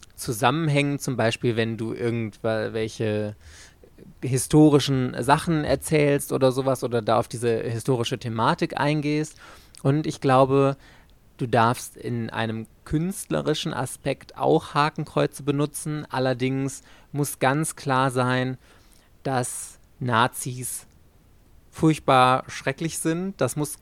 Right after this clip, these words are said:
klar kommen. Also die müssen ganz klar böse dargestellt werden. Es darf nicht verherrlicht werden und so. Aber ich glaube, das ist gerade hier in Deutschland halt n-, eine ganz schwierige Thematik. Und Verlage, wie jetzt in dem Fall Panini, scheuen sich total, das zu machen. Ich habe gerade auch mal,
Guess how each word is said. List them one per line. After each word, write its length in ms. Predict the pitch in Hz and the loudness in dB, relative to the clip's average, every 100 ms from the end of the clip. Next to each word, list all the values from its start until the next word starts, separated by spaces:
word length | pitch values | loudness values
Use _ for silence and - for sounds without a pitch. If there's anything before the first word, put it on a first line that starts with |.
| _ - | _ -8
klar 220 | 156 147 | -2 -2
kommen. 120 | 143 | -2
Also 100 | 127 | -6
die 60 | 123 | -4
müssen 180 | 131 135 | -4 -2
ganz 220 | 123 143 | -2 -2
klar 180 | 135 127 | -2 -2
böse 560 | 107 127 143 151 156 | 0 0 2 0 -4
dargestellt 580 | 151 135 143 143 143 131 | 0 0 0 -2 -4 -2
werden. 340 | 135 139 147 151 - - - | -2 -2 -4 -12 -20 -20 -10
Es 80 | |
darf 200 | - 120 | -4 -4
nicht 140 | 127 - | -6 -6
verherrlicht 520 | 120 110 120 147 - | -4 0 0 -2 0
werden 240 | 139 139 | 0 2
und 140 | 135 127 | -2 -2
so. 260 | 143 139 | 2 2
Aber 300 | - 120 117 - - | 2 2 0 0 -14
ich 140 | - - | -12 0
glaube, 220 | 120 123 | 2 2
das 160 | 117 - | -2 -4
ist 200 | - - | -10 -2
gerade 260 | 110 117 | 0 2
hier 160 | 110 110 | 0 0
in 60 | |
Deutschland 360 | 110 110 117 107 | 2 2 0 -2
halt 220 | 113 107 | -2 -2
n-, 360 | 117 107 - - | -6 -8 -14 -12
eine 120 | 120 | -10
ganz 300 | 113 123 123 | -4 -4 -4
schwierige 460 | - 123 120 120 117 | -8 -4 -2 0 -2
Thematik. 540 | 123 113 107 110 107 | -4 -2 -2 -2 -6
Und 200 | 110 110 - - - - - - | -8 -8 -12 -20 -20 -20 -20 -20
Verlage, 800 | - 135 120 110 117 127 123 120 | -4 -2 2 4 4 4 0 0
wie 100 | 110 | 0
jetzt 200 | 117 107 | -2 -2
in 140 | 120 117 | -6 -4
dem 160 | 120 | -4
Fall 220 | - 120 113 | 0 -2 0
Panini, 480 | 120 113 120 123 | 0 0 0 -2
scheuen 360 | - 135 120 117 | -2 0 0 0
sich 120 | 107 | -6
total, 360 | - 113 - 117 | -10 -8 0 0
das 120 | 117 | 0
zu 120 | - | -4
machen. 220 | 123 123 117 | -4 -4 -2
Ich 80 | |
habe 120 | 127 - | -4 0
gerade 260 | 120 113 | 2 2
auch 100 | 95 | 2
mal, 200 | 120 113 | 2 2